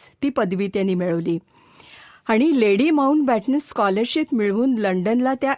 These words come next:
एक वर्ष शिकून आल्या होत्या. एवढं सगळं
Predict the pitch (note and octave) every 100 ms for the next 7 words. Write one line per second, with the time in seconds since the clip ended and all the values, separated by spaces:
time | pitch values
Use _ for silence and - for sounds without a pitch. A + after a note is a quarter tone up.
0 | - A#3+ C4+ A3+ F#3 - D#4 - G#3 -
1 | C#4+ G#3+ D#3+ D3+ C#3+ - - - _ _
2 | _ _ - - - _ A3+ G#3+ A#3 E4
3 | - C#4 C4+